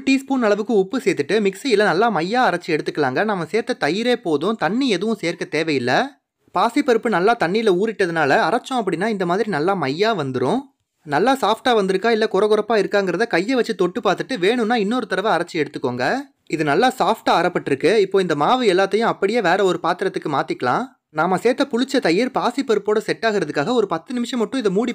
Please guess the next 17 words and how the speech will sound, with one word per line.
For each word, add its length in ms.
போட்டு 260
மூடி 180
வச்சிடலாம். 460
அந்த 120
பத்து 220
நிமிஷம் 260
கேப்ல 300
ஒரு 160
தாளிப்பு 340
கரண்டியில 420
கொஞ்சமா 400
நெய் 180
சேர்த்துட்டு, 380
இந்த 140
நெய் 200
நல்லா 180
உருகுனதும் 520